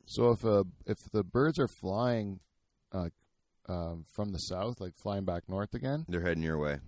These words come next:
Speaker 1: they're gonna be flying over this big tract of green bush versus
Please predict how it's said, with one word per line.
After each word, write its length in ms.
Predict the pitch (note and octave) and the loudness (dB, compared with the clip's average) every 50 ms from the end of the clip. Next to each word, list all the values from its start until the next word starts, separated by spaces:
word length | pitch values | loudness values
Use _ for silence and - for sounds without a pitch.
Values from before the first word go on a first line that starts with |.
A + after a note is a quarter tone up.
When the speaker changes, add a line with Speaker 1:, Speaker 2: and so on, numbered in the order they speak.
| - - _ | -18 -16 _
Speaker 1:
they're 220 | A2+ G#2 B2+ C3+ C3 | 4 6 6 6 8
gonna 180 | C3 D#3 D#3 | 6 4 6
be 100 | D3 C#3+ | 6 6
flying 360 | C3 - - B2+ C3+ D3+ D#3 C#3 | 6 6 4 4 4 6 4 4
over 100 | A2+ A2+ | 4 4
this 120 | G#2+ F2 | 2 2
big 280 | - - B2 A#2 G2+ - | 2 2 2 2 2 -4
tract 340 | - - A#2 A#2 A#2 - | -2 0 0 0 0 -2
of 120 | G#2+ F#2 E2 | -4 -6 -4
green 320 | F#2 G2+ G#2+ A2 A2 G#2 F2+ | -2 -2 0 0 0 -2 -2
bush 500 | D#2 F#2 G#2+ B2+ B2 G2+ F2 - - - _ _ _ - - _ - | 0 0 2 2 2 0 -4 -8 -12 -18 _ _ _ -20 -20 _ 0
versus 600 | A2 A2 A2 - - G#2 G#2 G2 F2 - - | 2 2 2 0 0 -2 -2 -2 -4 -8 -12